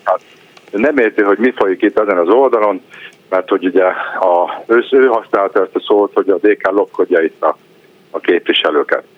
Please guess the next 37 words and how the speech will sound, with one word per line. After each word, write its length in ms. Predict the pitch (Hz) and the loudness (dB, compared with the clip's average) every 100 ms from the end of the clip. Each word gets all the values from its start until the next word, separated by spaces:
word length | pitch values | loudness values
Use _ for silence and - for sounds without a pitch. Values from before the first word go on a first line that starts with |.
| - - _ - | -20 -20 _ -4
Na 140 | 113 | 0
most, 260 | 120 113 - | 0 -2 0
ö, 280 | 123 123 117 - - - - | 2 2 2 -2 -4 -4 -2
hát, 220 | 135 - | -4 0
ö, 180 | 139 - 104 - | 0 2 0 2
ő, 160 | 117 107 | 0 2
ugye 140 | 110 | 2
a, 100 | 107 107 | 2 2
a, 420 | 104 104 101 101 | 2 2 0 0
a 60 | 107 | -2
Farkasházi 480 | 165 185 - 120 110 | -2 -2 -2 -2 -2
Tivadar 300 | - 107 98 | 0 2 2
ugye 140 | 98 | 2
nagyon 280 | 101 98 95 | 0 0 2
jól 160 | 92 90 | 2 0
ismeri 280 | - 87 | -2 -6
a 60 | 87 - | -8 -6
futball 280 | 92 90 | -4 -2
világán, 460 | 92 95 101 104 107 - - - - | 0 2 2 0 -2 -6 -20 -20 -4
pontosan 520 | 170 - 101 95 90 | -2 0 -2 -4 0
tudnia 300 | 107 98 92 | 0 2 0
kéne, 340 | - 98 95 | 2 0 2
hogy 300 | 92 87 92 | 0 0 0
itt 220 | 92 92 - | 2 0 0
nem 260 | 120 113 - | 0 0 -2
semmiféle 500 | - 107 95 - 92 | -2 0 -2 0 2
lopkodásra 640 | 101 - 95 90 82 - | 2 2 2 2 2 -2
nincsen 320 | 85 82 - - - | -2 -4 -4 -2 -2
szó. 200 | - - - - - - - | -2 -8 -20 -16 -12 -12 -6
Itt 160 | - 101 | 0 2
arról 240 | 160 175 | 4 2
van 220 | 113 107 - | 2 0 0
szó, 260 | 107 101 - _ _ | 2 2 -2 _ _
hogy 200 | 104 98 | 0 0
a, 380 | 101 92 92 - _ - | 2 2 2 -2 _ -2
és 300 | 135 135 - | 2 2 0
mellesleg, 760 | 151 160 117 - - 98 120 | 0 2 2 0 0 0 0